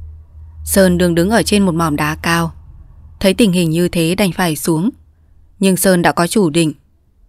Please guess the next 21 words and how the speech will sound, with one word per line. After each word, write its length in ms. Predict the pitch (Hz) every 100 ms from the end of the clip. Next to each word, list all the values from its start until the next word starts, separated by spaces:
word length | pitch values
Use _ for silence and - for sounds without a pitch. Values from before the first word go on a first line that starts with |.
| _ _ _ _
Trong 200 | - 196
lúc 180 | 175 226
bất 200 | 226 233
ngờ, 340 | 165 165 156 143 _ _ _ _
Sơn 240 | - 202 175
rút 140 | 208
nhanh 180 | 202 185
khẩu 200 | 196 170
súng 260 | - 165 202
và 100 | 196
chĩa 200 | 156 175
về 120 | 208
phía 200 | 165 160
Lâm. 260 | 170 175 165 - _ _ _ _ _ _ _
Nhưng 180 | 196 185
Lâm 260 | 185 175
cũng 160 | 170 180
không 140 | 240
phải 160 | 226 175
tay 260 | - 190 175
vừa. 320 | 170 156